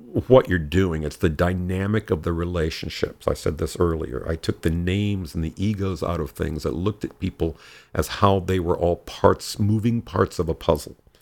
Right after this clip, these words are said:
like gears on a, on a plate, you know, t-, turning around and all connecting together, and how all these parts worked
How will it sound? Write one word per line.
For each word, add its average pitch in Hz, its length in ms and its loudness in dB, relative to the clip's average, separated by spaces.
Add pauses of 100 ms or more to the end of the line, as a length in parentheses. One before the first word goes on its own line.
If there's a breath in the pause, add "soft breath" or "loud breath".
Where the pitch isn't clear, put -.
(240 soft breath)
like 78 240 0
gears 87 640 0
on 76 120 2
a, 73 100 -2 (500 soft breath)
on 85 120 6
a 73 60 2 (220)
plate, 95 380 4
you 87 80 2
know, 90 160 2
t-, - 380 -8
turning 95 380 2
around 87 300 2
and 78 120 0
all 85 140 2
connecting 80 600 0
together, 78 340 -2
and 64 120 -8
how 90 160 4
all 90 160 2
these 87 180 -4
parts - 460 4
worked 87 400 0